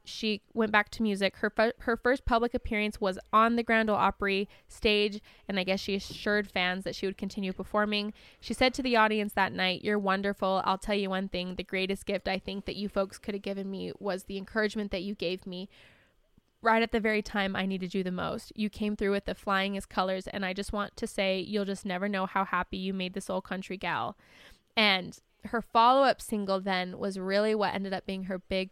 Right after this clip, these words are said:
break, and it was this song called Crazy. Um, this song was written by Willie Nelson, um, whose version of the song was first heard by her husband.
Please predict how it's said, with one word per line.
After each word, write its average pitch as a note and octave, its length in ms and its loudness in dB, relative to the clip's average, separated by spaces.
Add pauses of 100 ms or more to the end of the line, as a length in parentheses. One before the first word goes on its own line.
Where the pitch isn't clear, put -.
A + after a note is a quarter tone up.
break, E3+ 400 -4
and F#3 160 -6
it - 80 -8
was - 140 -6
this G#3 120 -4
song F#3+ 300 -4
called F#3+ 260 -4
Crazy. - 640 -6 (720)
Um, F#3 380 0 (260)
this A#3+ 200 4
song A3 540 4
was F#3+ 760 2 (260)
written G3 380 -2
by F#3 180 2
Willie G3 280 0
Nelson, F#3+ 600 -4 (500)
um, F#3+ 400 2
whose G#3+ 180 2
version C#4 340 4
of B3+ 100 4
the A3+ 80 2
song G#3 240 2
was G3+ 160 -2
first G3+ 300 -4
heard G3 420 0 (220)
by F3+ 640 2
her - 240 -8
husband. - 560 -2